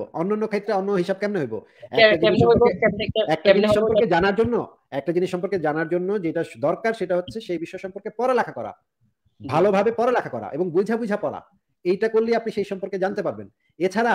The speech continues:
Speaker 1: ওইটাতে বিশ্বাস করলে তো আপনি automatic আপনার ভিতরে জ্ঞান তৈরি হইব না তো ভাই। মনে করেন আমি আজকে হিন্দু ধর্ম বিশ্বাস করলাম, এতে তো হঠা-, হঠাৎ করে আমার মাথার ভিতরে জ্ঞান, সব বেদে কি কি মন্ত্র আছে, এটার অর্থ কি, সব জ্ঞান একেবারে পতপত করে ঢুকে বাইরে আনা শুরু করবো না তো ভাই, বাইরে আনা শুরু করবো?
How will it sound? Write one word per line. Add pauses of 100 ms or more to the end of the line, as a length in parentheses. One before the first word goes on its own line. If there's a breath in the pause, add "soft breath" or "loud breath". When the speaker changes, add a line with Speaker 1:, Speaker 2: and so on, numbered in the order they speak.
(160)
Speaker 1:
ওইটাতে
বিশ্বাস
করলে
তো
আপনি
automatic
আপনার
ভিতরে
জ্ঞান
তৈরি
হইব
না
তো
ভাই। (400)
মনে
করেন
আমি
আজকে
হিন্দু
ধর্ম
বিশ্বাস
করলাম, (380)
এতে
তো
হঠা-,
হঠাৎ
করে
আমার
মাথার
ভিতরে
জ্ঞান, (260)
সব (340 soft breath)
বেদে
কি
কি
মন্ত্র
আছে,
এটার
অর্থ
কি,
সব
জ্ঞান
একেবারে
পতপত
করে
ঢুকে (340)
বাইরে
আনা
শুরু
করবো
না
তো
ভাই, (720)
বাইরে
আনা
শুরু
করবো?